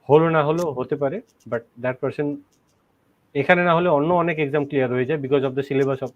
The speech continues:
that। মানে এই সিলেবাসটা কভার করতে যে ক্যাপাসিটি লাগে সেটার জন্যই অন্য অনেক সিল-, এক্সাম ক্লিয়ার হয়ে যেতে পারে। আর যদি এখানেও, আহ, ক্লিয়ার নাও হয়, যদি অন্য কোনো লাইনে down the line কেউ যায়, that knowledge, the amount of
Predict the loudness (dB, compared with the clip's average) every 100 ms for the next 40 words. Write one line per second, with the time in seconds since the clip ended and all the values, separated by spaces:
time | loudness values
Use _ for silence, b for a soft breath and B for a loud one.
0 | -10 -6 -6 _ _ _ _ _ -8 -4
1 | -2 0 0 0 -2 -2 -2 -2 -10 -10
2 | -10 -6 -6 -8 -8 -4 -4 -4 -8 _
3 | _ _ _ 0 0 2 2 2 6 6
4 | 6 4 -2 -4 -8 -8 -4 -2 -2 0
5 | -2 -2 -8 -12 -16 -18 _ _ _ _
6 | _ _ _ _ _ -12 -8 -6 -4 -4
7 | -2 -2 0 -2 -6 _ _ _ _ _
8 | _ -6 -2 -2 0 2 2 4 2 0
9 | -6 -8 -14 -8 -4 -2 -4 -2 -2 0
10 | 0 -2 -2 -6 -10 -8 -6 -4 -4 -4
11 | -8 -8 -8 -6 -6 -8 _ _ _ _
12 | _ -8 -8 -6 -2 0 0 -2 -2 -2
13 | 0 -2 -4